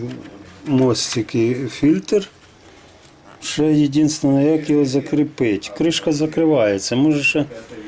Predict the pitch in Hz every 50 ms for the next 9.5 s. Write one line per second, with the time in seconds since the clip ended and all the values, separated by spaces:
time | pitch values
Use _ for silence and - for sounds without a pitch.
0 | - - - - - - - - 123 117 - 131 127 120 - - - - 165 160
1 | 147 - - 139 160 175 165 147 170 156 151 151 151 151 147 143 139 135 131 131
2 | - - - - - - - - - - - - - - - 117 110 110 110 110
3 | 110 110 110 107 107 107 - - - - - - - - - - - - - -
4 | - - - - - - - - - - - - 113 113 - - - 139 127 127
5 | 123 120 120 117 110 - - - 143 135 123 - - 113 113 117 117 113 110 104
6 | - - - 139 143 131 - - - 117 101 101 - - - - - - - -
7 | - - - - - - - - - 120 117 - - 117 117 - - 120 117 120
8 | 120 117 117 - 117 117 113 117 117 110 - - 123 113 120 135 147 151 151 131
9 | 110 104 107 120 117 - - - 220 -